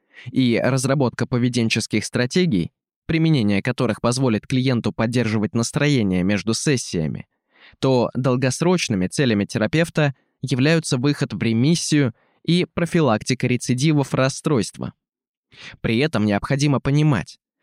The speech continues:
что целью когнитивно-поведенческой терапии не является и не может являться изменение всех искажённых мыслей и устранение всех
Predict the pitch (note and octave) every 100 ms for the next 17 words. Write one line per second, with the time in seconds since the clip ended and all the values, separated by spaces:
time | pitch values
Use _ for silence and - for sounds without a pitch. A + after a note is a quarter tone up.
0 | _ - - A#2 - D3+ D3 B2+ - -
1 | C3 C#3 - D3 B2 B2 B2 C3 C#3 B2+
2 | - A#2 G#2+ A2+ A2+ F3 F3+ G2+ D#2+ _
3 | _ - B2 B2 G#2+ A2+ A#2 E3 A2+ -
4 | - C2+ _ _ - B2 E3+ F3 D#3 B2
5 | C#3+ D#3 C3+ A#2+ C3 C3+ - A2+ - B2+
6 | B2+ C#3 C3+ B2+ B2 - D#3+ B2 - F#2+
7 | - G#2 A#2+ G#2+ G2+ C3 D#3+ D#3+ F#2+ D2+
8 | _ _ _ - D#3 D#3+ - C#3+ D3 D#3
9 | D3 B2+ - - - C3+ D#3+